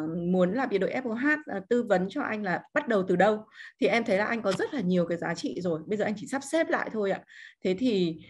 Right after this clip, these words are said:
ờ, như anh Đề anh chia sẻ năm cấp độ lãnh đạo đó, thì rà soát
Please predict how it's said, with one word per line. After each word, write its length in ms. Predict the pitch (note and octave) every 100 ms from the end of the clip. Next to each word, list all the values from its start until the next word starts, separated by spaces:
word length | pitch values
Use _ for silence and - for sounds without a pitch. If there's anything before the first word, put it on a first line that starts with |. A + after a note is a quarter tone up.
| -
ờ, 220 | - F3+
như 140 | F3 G#3+
anh 160 | A3+
Đề 120 | G3+ F3+
anh 140 | G3
chia 140 | A3+
sẻ 200 | A3 A3
năm 180 | D3 G#3
cấp 120 | B3+
độ 120 | B3 D#3
lãnh 200 | D3+ E3
đạo 180 | E3
đó, 300 | E3 D#3 F#3 A3+
thì 100 | F#3+
rà 200 | F#3+ F3+
soát 180 | C4+